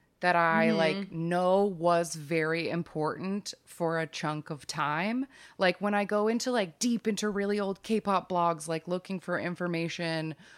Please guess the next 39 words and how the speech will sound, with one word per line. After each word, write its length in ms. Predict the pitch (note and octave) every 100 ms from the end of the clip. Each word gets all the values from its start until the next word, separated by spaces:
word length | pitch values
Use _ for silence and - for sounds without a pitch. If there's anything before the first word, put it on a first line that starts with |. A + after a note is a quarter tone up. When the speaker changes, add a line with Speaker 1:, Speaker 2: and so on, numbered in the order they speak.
| -
Speaker 1:
or, 220 | - F3 F3+
like, 360 | F3 E3+ E3+ - - _ - - -
in 180 | - G#3
the 100 | G3
dusty 460 | D#3+ G3 G3+ - F3
corners 580 | - F3+ F3 F3 F3+
of 100 | F3
a 60 | E3+
K-pop 500 | - E3 D3+ F#3 G3
store, 600 | - A3 A3 A3 A3 A3+ _ _ _ _ _ _ _
double 280 | G3 F#3+ G#3
S 200 | A3 -
five 260 | - G#3 G3+
oh 140 | G#3
one, 420 | F#3+ E3+ E3+ E3+
like, 320 | - E3 D#3+ -
merch 560 | E3+ F3+ F3 E3 - -
and 380 | D#3+ D#3 D#3 - _ -
fandoms 840 | - F#3 F3 E3+ E3 D#3+ E3+ D#3+
and, 140 | E3+ E3
like, 280 | E3 - _ _ _ _ _ _ -
is 180 | G#3
always, 420 | C#3+ A3+ B3 B3+ A#3
like, 220 | A3+ -
tucked 360 | B3+ A3+ -
in 360 | A3+ G#3 F3 D#3+
with 160 | F3+ F3+
the 100 | F#3
T 220 | - F#3+
V 160 | F#3
X 220 | F3+ F3 -
Q 340 | G3 F3 D#3
and 180 | D#3+ E3+
the 60 |
Girls' 280 | D#3+ E3+ E3
Generation 640 | - E3 E3 D#3+ - E3 E3
and 140 | E3
the, 40 | D#3+
like, 340 | D#3 D#3+ -